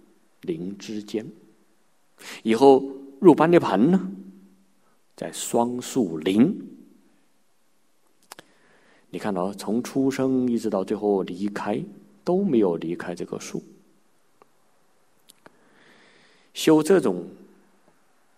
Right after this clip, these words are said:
苦行，会使这个人呢，法喜充满，常生欢喜心呐。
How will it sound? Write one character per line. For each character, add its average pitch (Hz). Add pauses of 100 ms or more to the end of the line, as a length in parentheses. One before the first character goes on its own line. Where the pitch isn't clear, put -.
(540)
苦 98
行， 104 (640)
会 123
使 98
这 113
个 104
人 87
呢， 101 (280)
法 107
喜 92
充 117
满， 90 (160)
常 104
生 107
欢 110
喜 87
心 101
呐。 -